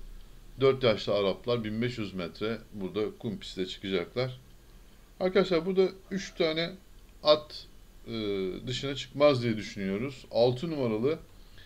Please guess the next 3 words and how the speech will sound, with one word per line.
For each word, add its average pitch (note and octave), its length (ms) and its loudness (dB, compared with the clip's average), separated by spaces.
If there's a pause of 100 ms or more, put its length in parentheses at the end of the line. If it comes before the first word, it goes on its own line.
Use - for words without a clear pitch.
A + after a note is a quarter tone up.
(380)
Önemli C3+ 640 2 (540)
Akın C#3 380 0 (180)
Sözen'le B2 760 4